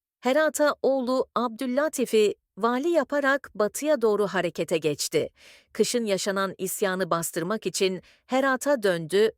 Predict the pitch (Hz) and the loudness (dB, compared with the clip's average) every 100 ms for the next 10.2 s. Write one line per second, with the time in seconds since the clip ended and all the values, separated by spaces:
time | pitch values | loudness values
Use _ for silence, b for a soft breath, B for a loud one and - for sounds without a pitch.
0 | _ - 214 214 - 226 202 240 254 - | _ -4 -2 -2 -2 -2 -2 -2 -2 0
1 | 202 202 185 175 160 - - 143 - _ | 0 2 0 0 -2 -2 -2 -2 -4 _
2 | _ _ _ 190 233 220 214 202 185 202 | _ _ _ -2 0 0 0 -2 -2 0
3 | 196 190 180 180 - 185 170 - 175 175 | 2 2 2 -2 0 0 0 -2 -2 2
4 | 214 196 180 190 190 b b - 285 370 | 2 2 2 2 0 b b -4 -2 -2
5 | - 269 240 233 196 175 - 156 147 147 | -2 0 2 0 0 -2 0 -2 0 0
6 | 113 - B B B - 320 - 349 269 | -2 -6 B B B -6 -4 0 0 2
7 | 233 208 233 226 175 226 214 220 208 - | 0 0 2 2 2 0 0 -2 -2 -2
8 | 208 190 - 175 170 202 190 185 196 180 | -2 -2 -4 -6 -4 -4 -2 2 2 0
9 | 214 285 233 - 254 214 208 214 175 156 | 0 0 0 -2 -2 0 2 2 2 0
10 | 151 139 | 0 -2